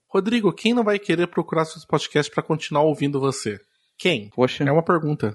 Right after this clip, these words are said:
Speaker 1: sincera. Tipo, quem?
Speaker 2: Cara, eu não vou me autodepreciar, porque a última vez que eu me autodepreciei, você quase me bateu. Então,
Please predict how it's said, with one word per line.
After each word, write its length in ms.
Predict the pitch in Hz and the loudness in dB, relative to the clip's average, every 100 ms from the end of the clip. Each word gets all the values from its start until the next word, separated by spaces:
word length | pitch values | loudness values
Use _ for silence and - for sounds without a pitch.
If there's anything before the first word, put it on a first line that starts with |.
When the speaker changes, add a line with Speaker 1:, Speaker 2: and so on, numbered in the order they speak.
| - | -8
Speaker 1:
sincera. 520 | - 151 - 135 127 | -8 -6 -2 -2 -2
Tipo, 180 | - - | -8 -2
quem? 320 | 226 175 120 - | 0 0 -2 -4
Speaker 2:
Cara, 180 | 160 | 0
eu 60 | 135 | 2
não 100 | 202 | 2
vou 140 | 196 | 0
me 80 | 202 | 0
autodepreciar, 640 | 175 180 170 180 - 131 120 | 0 -2 -2 -2 0 0 0
porque 140 | - | 0
a 40 | 127 | -2
última 180 | 151 | 0
vez 120 | 156 - | 0 0
que 60 | |
eu 40 | 180 | 0
me 80 | |
autodepreciei, 540 | 139 - 143 135 - 151 | 0 0 -2 -2 0 0
você 180 | 175 - | -2 -2
quase 220 | 165 170 | -2 0
me 60 | |
bateu. 400 | 180 202 123 110 120 | -2 0 0 0 -2
Então, 480 | 123 127 170 170 | -2 -2 -2 -6